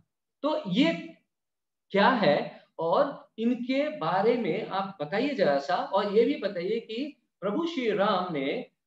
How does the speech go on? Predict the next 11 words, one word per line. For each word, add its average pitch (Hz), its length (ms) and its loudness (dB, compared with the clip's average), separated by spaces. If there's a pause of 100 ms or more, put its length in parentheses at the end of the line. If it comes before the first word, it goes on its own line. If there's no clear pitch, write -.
(140)
अपने 208 600 0 (1800)
चरित्र 294 440 6
से - 500 -2 (240)
इन 285 240 2
गुणों 226 360 4
को 185 520 0
हमारे 269 400 2
सामने 175 400 -2
कैसे 165 420 -4
उजागर 123 380 -4
किया। 104 400 -18